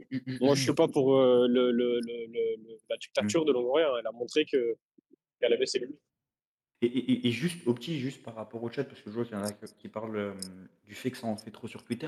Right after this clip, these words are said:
Speaker 1: c'est vrai que depuis hier, enfin, depuis que ça parle, euh, encore plus de Tessier, t'as pas mal de gens qui disent : « Mais c'est qui Tessier ? C'est un nouveau J H E »,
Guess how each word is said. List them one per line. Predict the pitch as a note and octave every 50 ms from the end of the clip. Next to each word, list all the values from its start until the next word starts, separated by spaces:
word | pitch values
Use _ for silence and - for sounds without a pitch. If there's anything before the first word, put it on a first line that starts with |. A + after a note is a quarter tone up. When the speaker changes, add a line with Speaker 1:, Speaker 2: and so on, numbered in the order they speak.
| - -
Speaker 1:
c'est | - - A2
vrai | G#2 C3+ D3+
que | D#3 - A2+ G#2 - - - - _ _
depuis | G#2+ G2+ G2+ - - G#2+
hier, | G#2+ A2 A#2+ C3+ F3 G3 - - - - - _ _ _ _ _ _ _ _ _ _ _
enfin, | - G2+ G2+
depuis | G2+ A2 G#2 - B2
que | A#2+
ça | - A#2 A2
parle, | - - A#2 G#2+ A2+ A2 A2
euh, | G#2 G#2 G2+ G2+ G2+ G2+ G2+ G2 G2 - -
encore | - G#2+ - A2+ - -
plus | - A#2 G#2+
de | G#2 A#2
Tessier, | G#2+ - A2+ A2+ - F3 F#3+
t'as | F#3+ -
pas | - A#2
mal | A#2+ A#2+ A#2
de | A#2+
gens | B2+ C#3+
qui | - A#2+
disent : « | A2 C3
Mais | C3 A2+
c'est | - -
qui | - - C3
Tessier ? | - B2+ A#2+ - - C#3+
C'est | C#3 - A#2+
un | A2+
nouveau | A#2+ A#2 A#2 A#2+ A2
J | G2+ A#2
H | A2+ G#2+ - - E3+
E », | F3+ F#3